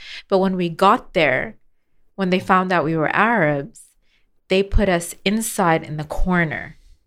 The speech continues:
We actually left because it was too obvious. We're like, and then we called the concierge and we're like,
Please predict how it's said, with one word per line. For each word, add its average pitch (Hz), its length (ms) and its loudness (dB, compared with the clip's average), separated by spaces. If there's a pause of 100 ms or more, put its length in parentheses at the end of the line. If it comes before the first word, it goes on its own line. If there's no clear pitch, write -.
(440)
We 180 120 0
actually 208 300 0
left - 680 -2 (320)
because 196 300 0
it 175 40 4
was 170 160 0
too - 260 -4
obvious. 170 440 0
We're 170 80 2
like, 160 300 0 (260)
and 185 80 0
then 185 80 2
we 185 80 2
called 202 300 0
the 233 80 2
concierge 196 520 -2
and 190 80 -2
we're 180 40 0
like, 170 220 0